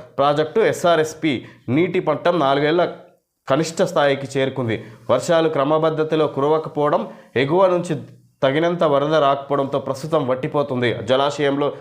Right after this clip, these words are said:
సాధారణంగా ఏప్రిల్ మాసంలో ఇరవై టీఎంసీలకు పైనే నీటి మట్టం ఉంటుంది. ఈ ఏడా-, ఈ ఏడాది మాత్రం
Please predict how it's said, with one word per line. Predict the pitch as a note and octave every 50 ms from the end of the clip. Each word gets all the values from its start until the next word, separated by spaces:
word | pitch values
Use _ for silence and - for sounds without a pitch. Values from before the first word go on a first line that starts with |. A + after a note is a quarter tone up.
| - - -
సాధారణంగా | - C3+ C3+ D3 D3+ E3+ D#3+ D#3+ D#3+ D#3 D3+ D3
ఏప్రిల్ | C3 C3 C#3 C3 - F3 E3+ D#3
మాసంలో | C#3+ C#3+ C#3+ C3+ D3 C3+ C#3+ D#3+ F3
ఇరవై | E3+ C#3+ C3 D#3 E3 E3
టీఎంసీలకు | D3+ C3 D3+ D#3 D#3 D3+ D3+ D3+ D3 C#3 -
పైనే | - C3+ C3 C#3+ D#3+ E3+ F3 F3 F3 - - - - A#2
నీటి | B2+ D3+ D3+ D#3+ E3
మట్టం | D#3+ D3+ D3+ - C#3 C3+
ఉంటుంది. | C3+ C3 D#3 E3 F3+ G#3 F#3
ఈ | D#3
ఏడా-, | D3 C#3+ C#3+ D3 E3 E3 - - C3
ఈ | C3+
ఏడాది | D#3 E3 D#3 D3 D3+ D3 D3 C#3+ C#3+ C3+
మాత్రం | C3+ C3 B2+ C3 D#3+ F#3+ D#4